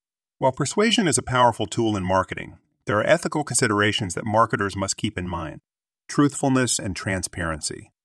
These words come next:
Marketers should ensure that their messaging is honest and accurate. Exaggerated claims, false information, or misleading advertisements can damage a brand's reputation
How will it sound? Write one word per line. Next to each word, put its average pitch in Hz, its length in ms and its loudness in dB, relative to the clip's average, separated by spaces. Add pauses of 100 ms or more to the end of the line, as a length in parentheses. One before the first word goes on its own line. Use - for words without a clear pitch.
(160)
Marketers 123 440 4
should 107 180 -2
ensure 113 540 0
that 98 120 -2
their 98 120 -2
messaging 104 520 -2
is 92 120 -4
honest 107 520 -2
and 98 140 -8
accurate. - 480 -8 (300)
Exaggerated 113 640 2
claims, 123 600 0
false 110 360 0
information, 107 720 -2
or 110 140 -4
misleading 117 580 0
advertisements 107 800 -6
can 104 180 -6
damage 110 340 -4
a 101 60 -4
brand's 107 400 -4
reputation - 760 -6